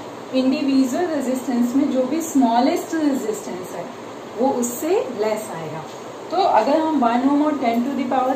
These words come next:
six ohm को कनेक्ट करेंगे पैरेलल कॉम्बिनेशन में, ten to the power six means ten lakhs, है ना? तो वन ohm और ten lakhs ohm को अगर हम पैरेलल कॉम्बिनेशन में कनेक्ट करेंगे तो लेस रेजिस्टेंस कौन सा है? वन ohm है।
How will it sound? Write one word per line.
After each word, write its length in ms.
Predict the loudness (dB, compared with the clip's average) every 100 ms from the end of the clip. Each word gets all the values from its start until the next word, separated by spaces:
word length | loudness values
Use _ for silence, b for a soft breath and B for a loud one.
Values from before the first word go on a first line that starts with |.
| 0
six 280 | -2 -2 -2
ohm 160 | 0 -2
को 140 | -2
कनेक्ट 440 | -2 0 -2 -4 -2
करेंगे 280 | 2 2 2
पैरेलल 380 | 0 0 0 0 0
कॉम्बिनेशन 680 | 0 -2 -8 -10 -10 -8 -4
में, 120 | -4 -4 -6 -6
ten 240 | -6 -6
to 100 | -6
the 140 | -2 2
power 240 | 2 2 -2
six 280 | -6 -4 2 2
means 340 | 2 -4 -10 -12 -14 -14 -14 -14 -14 -14 -14 -14 -14 -14 -14 -12 -2
ten 180 | 2 2 0
lakhs, 320 | -6 -8 -10 -10
है 100 | -4
ना? 120 | -2 0
तो 60 | -2 0
वन 240 | 2 4 4
ohm 180 | 4 2
और 140 | 0 0
ten 200 | 2 4
lakhs 280 | 2 0 -4
ohm 160 | -8 -8 -4
को 120 | 0
अगर 200 | 2 2 0
हम 160 | 0 2
पैरेलल 420 | 2 4 2 2
कॉम्बिनेशन 640 | 2 2 2 0 -2 -6 -6
में 120 | -8
कनेक्ट 360 | -8 -8 -8 -8
करेंगे 280 | -8 -8 -6
तो 100 | -4 -2 0
लेस 320 | 2 2 0 -8 -8 -6
रेजिस्टेंस 560 | -4 -4 -2 -4 -2
कौन 240 | -2 -2 -2
सा 60 | -4
है? 120 | -4 -6
वन 200 | -6 -4 0
ohm 120 | 2
है। 100 | 2